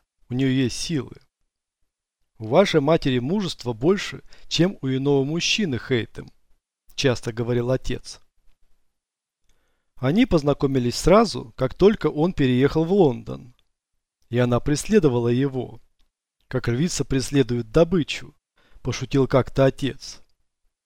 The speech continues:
зрелище от которого леденеет кровь, хоть и благоговейное. И схлопотал за трещину за эту шутку,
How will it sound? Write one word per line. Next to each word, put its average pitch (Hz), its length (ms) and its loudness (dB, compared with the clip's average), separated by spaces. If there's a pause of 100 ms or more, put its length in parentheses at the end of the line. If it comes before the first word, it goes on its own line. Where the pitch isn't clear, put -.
(120)
зрелище 139 560 2
от 127 100 -4
которого 160 400 2
леденеет 135 540 0
кровь, 180 500 -2 (640)
хоть 139 260 0
и 139 40 -4
благоговейное. 131 960 2 (1040)
И 190 120 -4
схлопотал 143 580 2
за 127 100 0
трещину 156 520 -2
за 120 160 0
эту 127 200 0
шутку, - 640 -6